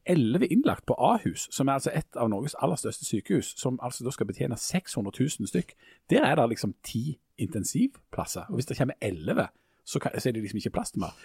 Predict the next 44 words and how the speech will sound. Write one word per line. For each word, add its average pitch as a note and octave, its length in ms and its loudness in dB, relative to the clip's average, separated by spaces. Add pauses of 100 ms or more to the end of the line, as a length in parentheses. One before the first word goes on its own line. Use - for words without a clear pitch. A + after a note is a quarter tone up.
(260)
Altså, D#3 140 4
det - 20 8
er G#3+ 100 6
helt - 100 -6 (120)
oppsiktsvekkende - 920 -2
få - 380 2
intensivsenger C3+ 1300 -2
i A2 240 -2
Norge. G#2 340 -6 (220)
Jeg C3+ 80 0
tror F3+ 120 0
tallet D#3+ 260 0
er D3 100 -4
to C3 120 0
hundre A#2+ 200 0
og - 20 -14
trettini, A2 440 -2 (340)
at - 120 -6
det C#3 80 4
er C3 220 -2 (220)
fem D#3+ 560 0 (260)
per - 180 0
hundre A#2+ 340 -2
tusen. - 380 -2
Snittet - 460 -2
i A#2 220 -2
O C3 140 2
E B2+ 60 0
C A#2+ 120 -2
D G#2 60 -4 (100)
er - 160 -4 (140)
tolv C3 340 0 (300)
per F#2 260 -4 (340)
hundre G#2+ 200 -2
tusen. - 340 -6 (220)
Hvorfor - 240 0
i G3 180 -4
all E3+ 180 -6 (100)
verden G2 500 -2 (320)
har D#3+ 160 4
Norge G2+ 360 2
så - 260 2
få C3 220 -4
intensivplasser? - 1500 -2